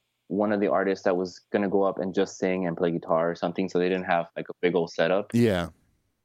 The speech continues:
Speaker 1: So the stage turned, and you saw the, the Metallic, those white amps. They had those white amps on stage with the, with the, the black
Speaker 2: Oh, okay.
Speaker 1: amp
Speaker 2: So did,
Speaker 1: on. Yeah.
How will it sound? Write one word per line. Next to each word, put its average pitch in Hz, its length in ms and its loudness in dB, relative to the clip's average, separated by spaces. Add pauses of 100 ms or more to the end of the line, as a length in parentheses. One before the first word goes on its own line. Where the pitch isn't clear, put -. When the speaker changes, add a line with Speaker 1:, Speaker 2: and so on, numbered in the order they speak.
(160)
Speaker 1:
So 104 360 2
the 98 220 0
stage 113 420 0
turned, 110 360 0
and 98 140 2
you 95 80 0
saw 98 240 0
the, 95 460 2
the 95 100 -2
Metallic, 95 480 0
those 90 160 0
white 95 240 2
amps. 87 280 -2
They 87 100 -2
had 87 120 0
those 87 140 -4
white 87 160 2
amps 87 240 -2
on 85 120 -6
stage 82 300 -2
with 80 120 -4
the, 80 240 -2 (580)
with 87 180 -2
the, 170 160 0 (120)
the - 80 2
black 147 240 6
Speaker 2:
Oh, 160 160 4
okay. 127 240 4
Speaker 1:
amp 127 180 -4
Speaker 2:
So 143 140 2
did, 131 120 6
Speaker 1:
on. - 40 0 (160)
Yeah. 90 220 4